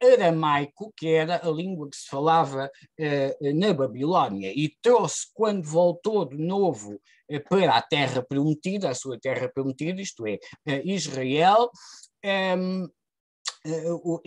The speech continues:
essa língua, e no século primeiro, portanto, no, no tempo de Jesus, eh, o, o Jesus falava aramaico, precisamente, Jesus e, e, e toda aquela gente ali à volta de Israel falava aramaico precisamente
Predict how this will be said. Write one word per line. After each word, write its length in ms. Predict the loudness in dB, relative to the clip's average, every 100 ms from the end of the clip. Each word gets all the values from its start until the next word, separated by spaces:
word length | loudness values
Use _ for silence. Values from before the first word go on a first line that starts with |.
| -4
essa 300 | -4 -2 -2
língua, 560 | -2 0 0 0 -2 -2 -6 -6
e 280 | -4 -4
no 140 | -4 -4
século 480 | 2 0 0 -8 -6
primeiro, 640 | -4 0 4 4 2 -4 -12
portanto, 320 | -8 -6 -4
no, 120 | -2
no 180 | -2 -2
tempo 280 | -2 -4 -6
de 80 | -10
Jesus, 640 | -8 -4 -2 -2 -6 -14 -18 -20 -20 -20 -12
eh, 380 | -4 -2 -2 -2 -2
o, 280 | -2 -2 -2
o 80 |
Jesus 380 | -2 -4 -4 -4
falava 480 | -2 2 4 4 2
aramaico, 520 | 2 2 4 2 0 _
precisamente, 760 | -18 -12 -8 -4 -4 -2 -4 -6 -12
Jesus 460 | -12 -10 -8 -8 -8
e, 180 | -12 -12
e, 540 | -14 -14 -14 -16 -16
e 40 | -12
toda 240 | -6 -4
aquela 340 | -4 -4 -4 -4
gente 400 | -2 -4 -4 -6
ali 300 | -4 -6 -8 -16 -18 -4
à 160 | -2
volta 500 | 2 4 4 2 -4
de 140 | -6 -6 -6
Israel 520 | -6 -2 2 2 2
falava 420 | 0 0 0 -2
aramaico 420 | -2 -2 -4 -4
precisamente 540 | -10 -12 -8 -6 -6